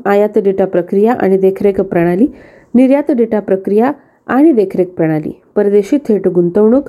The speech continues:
आणि परकीय थेट गुंतवणूक यांना वैधानिक अहवालाद्वारे नियामक ऑनलाइन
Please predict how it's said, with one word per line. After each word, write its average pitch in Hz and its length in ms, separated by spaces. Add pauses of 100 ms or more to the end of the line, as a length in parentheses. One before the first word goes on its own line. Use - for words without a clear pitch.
(400)
आणि 233 180
परकीय 247 500
थेट 233 300
गुंतवणूक 165 520 (240)
यांना 190 320 (380)
वैधानिक 269 480
अहवालाद्वारे 277 800
नियामक 226 480
ऑनलाइन 202 400